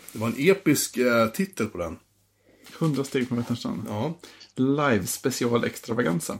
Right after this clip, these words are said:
Speaker 1: Ja.
Speaker 2: Road.
Speaker 1: Det var då vi söp och jag tror att din bror var med då, Christian. Albert
Speaker 2: Men
Speaker 1: var
Speaker 2: det var
Speaker 1: med.
Speaker 2: han ju också en stund, ja.
Speaker 1: Och hunden var med.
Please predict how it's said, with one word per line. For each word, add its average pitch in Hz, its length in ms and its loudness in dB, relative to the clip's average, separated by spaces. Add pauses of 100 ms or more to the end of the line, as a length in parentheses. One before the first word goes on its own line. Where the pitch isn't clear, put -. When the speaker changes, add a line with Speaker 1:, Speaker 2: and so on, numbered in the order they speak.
Speaker 1:
Ja. 143 240 6
Speaker 2:
Road. 113 340 4
Speaker 1:
Det 147 140 2
var 180 80 8
då 170 60 6
vi 151 100 8
söp 139 480 6
och 131 220 0
jag 143 160 0
tror 202 100 8
att 175 60 4
din 175 160 4
bror 285 280 8
var 185 100 8
med 113 200 4
då, 107 120 2
Christian. 110 420 -4
Albert 214 280 4
Speaker 2:
Men 165 80 6
Speaker 1:
var 294 60 10
Speaker 2:
det - 60 10
var 269 60 8
Speaker 1:
med. - 20 8
Speaker 2:
han 233 80 10
ju 233 60 8
också - 240 2
en 370 60 0
stund, - 300 4
ja. - 160 -2 (120)
Speaker 1:
Och 147 60 8
hunden 233 340 12
var 131 80 6
med. 107 180 2